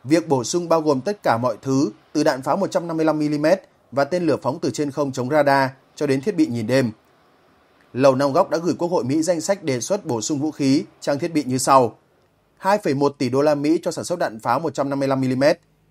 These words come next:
tại các nhà máy ở Texas, Iowa, Arkansas, Ohio, Pennsylvania, Kansas và California. Chín trăm mười lăm triệu đô la Mỹ để mua thêm tên lửa chống radar ham được sản xuất ở California, Minnesota và Tây Virginia.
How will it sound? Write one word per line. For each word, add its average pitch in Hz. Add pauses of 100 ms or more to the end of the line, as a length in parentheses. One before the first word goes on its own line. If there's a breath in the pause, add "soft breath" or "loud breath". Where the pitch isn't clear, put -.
tại 147
các 196
nhà 151
máy 135
ở 175
Texas, 175 (260)
Iowa, 151 (240)
Arkansas, 160 (240)
Ohio, 147 (360)
Pennsylvania, 160 (340)
Kansas 156 (220)
và 127
California. 139 (840)
Chín 180
trăm 208
mười 151
lăm 170
triệu 147
đô 139
la 143
Mỹ 156 (220)
để 135
mua 156
thêm 170
tên 165
lửa 123
chống 127
radar 143
ham 139 (320)
được 156
sản 127
xuất -
ở 127
California, 139 (280)
Minnesota 147 (200)
và 123
Tây 147
Virginia. 139